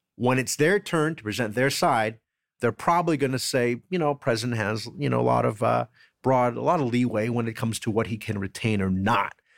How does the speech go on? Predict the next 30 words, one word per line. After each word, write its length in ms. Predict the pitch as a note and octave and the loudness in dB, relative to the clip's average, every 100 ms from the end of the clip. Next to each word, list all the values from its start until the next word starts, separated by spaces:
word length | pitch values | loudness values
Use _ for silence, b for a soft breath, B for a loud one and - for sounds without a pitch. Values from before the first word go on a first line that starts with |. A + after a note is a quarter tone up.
| b - | b -4
I 80 | |
think 180 | A2+ A#2+ | 0 0
the 140 | A#2+ B2+ | 0 0
only 240 | C3 A#2+ | 0 0
snag 580 | G#2 - C3+ D3 D#3+ D3 | 0 0 2 2 2 0
to 80 | A2+ | -2
that 340 | G#2 G2+ F#2+ - _ _ _ _ - | 0 0 -2 -8 _ _ _ _ 0
is, 560 | C#3+ A#2 B2+ F#3+ - - _ _ _ _ | 2 2 -2 -6 -10 -12 _ _ _ _
and 280 | A#2+ A2+ A2 | -2 0 0
people 220 | - - A2 | -2 -2 -2
like 160 | G#2+ | -2
Andrew 220 | G#2+ G#2 | -4 -4
McCarthy, 420 | G2 - F3+ D3 A#2+ | -6 0 0 0 -2
Ned 200 | A2+ G#2+ | -4 -4
Whelan 260 | A2+ A2 | -4 -4
know 160 | G#2 G2+ | -4 -4
a 20 | |
lot 200 | A2 G2 | -4 -4
more 100 | G#2 G2 | -4 -6
about 280 | G2 G2 | -6 -8
this, 140 | F#2+ G2 | -8 -4
obviously, 440 | F2+ - - G2+ - | -4 -6 -12 -12 -16
than 100 | G#2 | -12
I 140 | G2 | -6
do, 320 | G#2+ B2+ E3+ _ _ _ _ | 0 2 2 _ _ _ _
there 140 | C#3 C#3+ | 2 2
is 100 | D3+ | 2
a 40 | |
difference 280 | E3+ E3+ E3+ | -2 -2 -6
between 500 | C#3+ - C#3 C3 | -8 -2 -2 -2